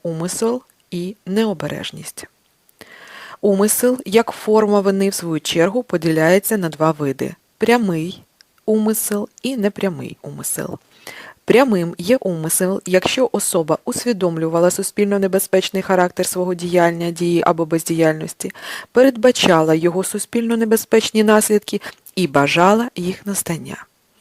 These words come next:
Отже, прямий умисел включає в себе три елементи:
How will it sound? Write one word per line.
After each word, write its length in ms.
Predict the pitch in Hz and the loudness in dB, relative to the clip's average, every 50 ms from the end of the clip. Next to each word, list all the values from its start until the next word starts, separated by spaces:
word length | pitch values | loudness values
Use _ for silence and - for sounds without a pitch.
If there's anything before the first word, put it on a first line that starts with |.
| - - - - - - - - | -20 -18 -18 -16 -16 -10 -2 2
Отже, 320 | 233 208 170 165 160 151 | 2 2 4 4 2 2
прямий 440 | - - - 202 208 208 202 190 - _ _ | 2 4 2 2 4 4 2 0 -2 _ _
умисел 500 | - 247 285 254 208 175 - - 160 160 | -8 -6 -2 -2 0 0 0 0 0 -2
включає 540 | 156 - - 185 190 185 - 220 220 214 196 | -2 -4 -6 -6 -4 0 2 4 4 4 4
в 60 | 185 | 2
себе 520 | - - - 202 196 208 202 202 226 226 - - - - - - _ _ - | 0 -2 0 2 2 2 4 4 2 0 0 -4 -14 -20 -20 -20 _ _ 4
три 240 | - 208 208 202 - | 6 6 6 6 6
елементи: 720 | - 196 - 196 185 180 165 156 147 143 - - - 147 147 | 4 4 4 4 2 2 0 -2 -2 -6 -8 -6 -6 -6 -6